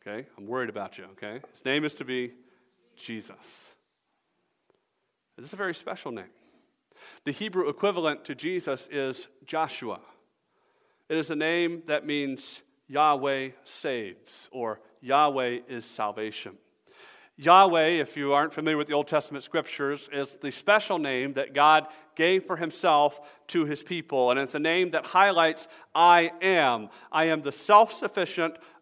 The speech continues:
uncreated God." That's what Yahweh communicates.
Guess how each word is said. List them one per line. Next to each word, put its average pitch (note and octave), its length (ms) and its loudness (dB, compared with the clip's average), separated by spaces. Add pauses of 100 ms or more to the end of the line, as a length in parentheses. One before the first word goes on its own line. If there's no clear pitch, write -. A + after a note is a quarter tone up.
(160)
uncreated F3 1200 0
God." A#2+ 500 -2 (840)
That's D#3 280 0
what D#3 140 -4
Yahweh B2+ 360 -2
communicates. A2 880 -14